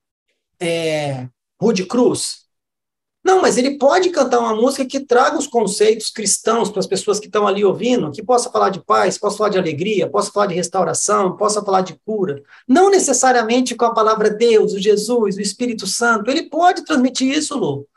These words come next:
Se essa for a essência dele, se é isso que ele quer pra vida das pessoas, ele pode fazer isso.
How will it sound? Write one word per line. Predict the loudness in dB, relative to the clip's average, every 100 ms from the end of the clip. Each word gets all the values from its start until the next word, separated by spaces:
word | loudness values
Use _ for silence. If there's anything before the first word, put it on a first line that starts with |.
| _ _ _ _ _
Se | -2 2
essa | 2 2
for | 4 6
a |
essência | 6 4 2 2 0
dele, | 2 2 2
se | 0
é | 0
isso | 0
que | -2
ele | -2 2
quer | 4 4
pra | 2
vida | 0 0
das | 0 0
pessoas, | -4 2 2 4
ele | 0
pode | -2 -2 -2 -2
fazer | -8 -4
isso. | -2 -4 -8 -12